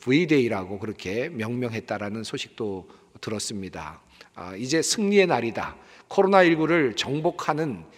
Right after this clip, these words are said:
날이다. 이제 반격이 시작됐다. 인간의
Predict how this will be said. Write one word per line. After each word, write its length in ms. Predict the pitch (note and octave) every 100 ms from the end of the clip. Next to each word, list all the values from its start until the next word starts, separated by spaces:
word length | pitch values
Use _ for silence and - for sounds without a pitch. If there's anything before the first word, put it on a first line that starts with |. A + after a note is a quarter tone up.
| _
날이다. 600 | F#2+ G2+ A2 G#2+ F2+ - _ _ _
이제 220 | - G#2+ A2
반격이 600 | - B2 D#3 F3+ E3 E3+
시작됐다. 600 | - B2+ - A2+ - F2
인간의 680 | A2+ D3+ D#3 D3 D3+ F#3